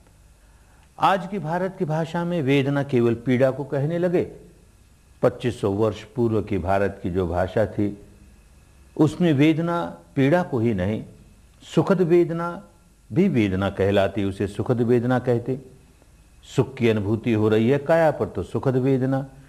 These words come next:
दुख की अनुभूति हो रही है काया पर तो दुखद वेदना, और असुख अदुख की अनुभूति हो रही है तो असुख अदुख वेदना।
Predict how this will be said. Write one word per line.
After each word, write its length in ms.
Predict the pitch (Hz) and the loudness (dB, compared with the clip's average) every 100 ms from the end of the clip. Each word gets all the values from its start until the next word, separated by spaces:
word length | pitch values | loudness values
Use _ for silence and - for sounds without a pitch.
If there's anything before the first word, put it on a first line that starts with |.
| - - | -16 -4
दुख 300 | 113 165 - | 0 0 0
की 120 | 147 | 0
अनुभूति 460 | 143 131 131 139 151 | 0 2 -2 0 2
हो 140 | 131 147 | 2 4
रही 180 | 147 | 4
है 100 | 165 160 | 2 2
काया 300 | 170 170 170 | 2 4 2
पर 160 | 160 | -2
तो 140 | 117 92 | -6 -8
दुखद 320 | 78 92 120 | -8 -4 0
वेदना, 540 | 123 127 123 127 135 143 - - - - | 2 2 2 0 -4 -6 -18 -20 -20 -2
और 120 | 190 | 0
असुख 600 | 202 - 196 202 202 202 208 | 0 -2 -2 -2 -4 -8 -8
अदुख 500 | 180 180 156 202 - | -6 -6 -4 -6 -6
की 60 | |
अनुभूति 460 | 196 190 180 196 208 | -6 -4 -6 -4 -2
हो 120 | 196 | 0
रही 200 | 190 208 | 0 2
है 80 | 202 | 0
तो 140 | 196 160 - 135 | 0 -4 -4 -2
असुख 380 | 135 - 147 | -2 0 -4
अदुख 360 | - 147 139 143 | 0 0 0 0
वेदना। 440 | 147 151 151 156 | 2 2 0 -4